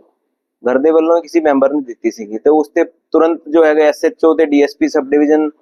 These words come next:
ਐਸ ਐਚ ਓ ਕੋਟਭਾਈ ਤੇ ਡੀ ਐਸ ਪੀ ਗਿੱਦੜਵਾ ਉੱਥੇ ਮੌਕੇ ਤੇ ਪਹੁੰਚੇ ਤੇ ਫਿਰ ਉਸ ਦੇ ਬਾਅਦ ਐਸ ਪੀ ਡੀ ਸਾਹਿਬ ਨੇ ਵੀ ਮੌਕੇ ਤੇ ਜਾ ਕੇ ਸਾਰਾ ਐਗਜ਼ਾਮਿਨ ਕੀਤਾ। ਫੋਰੈਂਸਿਕ ਟੀਮਸ ਨੇ ਸਾਰਾ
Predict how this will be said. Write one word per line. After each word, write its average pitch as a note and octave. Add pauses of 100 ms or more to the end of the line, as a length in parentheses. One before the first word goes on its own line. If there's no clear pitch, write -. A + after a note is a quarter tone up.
(340)
ਐਸ C3
ਐਚ D#3+
ਓ D#3+
ਕੋਟਭਾਈ D3+
ਤੇ D#3
ਡੀ C#3+
ਐਸ D3
ਪੀ D3+
ਗਿੱਦੜਵਾ C#3+ (140)
ਉੱਥੇ -
ਮੌਕੇ C#3
ਤੇ D3+
ਪਹੁੰਚੇ D#3 (580)
ਤੇ D3+
ਫਿਰ D#3+
ਉਸ C#3+
ਦੇ D#3+
ਬਾਅਦ C#3+
ਐਸ D3+
ਪੀ D#3+
ਡੀ D#3
ਸਾਹਿਬ C#3+
ਨੇ D3
ਵੀ D#3
ਮੌਕੇ C3+
ਤੇ C#3+
ਜਾ B2+
ਕੇ C#3+
ਸਾਰਾ C3+
ਐਗਜ਼ਾਮਿਨ C3
ਕੀਤਾ। C#3+
ਫੋਰੈਂਸਿਕ C#3
ਟੀਮਸ C#3
ਨੇ C#3
ਸਾਰਾ C3+